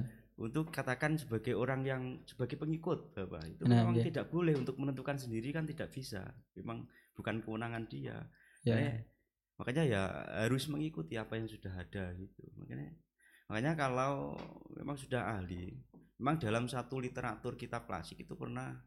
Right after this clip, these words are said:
Speaker 1: saya membaca.
Speaker 2: Iya.
Speaker 1: Disebutkan bahwa orang yang ahli hisab itu wajib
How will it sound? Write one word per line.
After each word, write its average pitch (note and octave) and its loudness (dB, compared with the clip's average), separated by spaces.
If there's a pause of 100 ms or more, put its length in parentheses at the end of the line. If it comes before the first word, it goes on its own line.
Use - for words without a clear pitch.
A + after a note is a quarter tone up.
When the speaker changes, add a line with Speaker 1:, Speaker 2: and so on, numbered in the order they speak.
Speaker 1:
saya A2+ -4
membaca. F2 -4
Speaker 2:
Iya. - -12 (720)
Speaker 1:
Disebutkan A#2 2
bahwa A#2 2
orang D3+ 2
yang D#3 4
ahli C3 0
hisab F2 -6 (1000)
itu D#3+ 0
wajib F#3 6